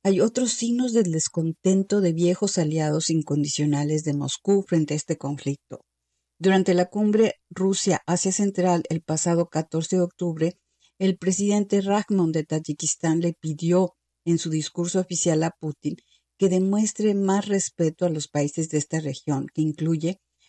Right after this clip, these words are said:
a Kazajistán, Kirguistán, Turkmenistán y Uzbekistán. El presidente tayik se refería a la vieja relación de extracción de recursos minerales y agrícolas que la antigua urss mantenía con estos países.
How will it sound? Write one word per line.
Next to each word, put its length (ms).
a 140
Kazajistán, 920
Kirguistán, 920
Turkmenistán 1040
y 80
Uzbekistán. 640
El 200
presidente 800
tayik 440
se 140
refería 480
a 180
la 180
vieja 380
relación 440
de 60
extracción 680
de 100
recursos 560
minerales 760
y 80
agrícolas 580
que 120
la 120
antigua 640
urss 320
mantenía 580
con 180
estos 300
países. 640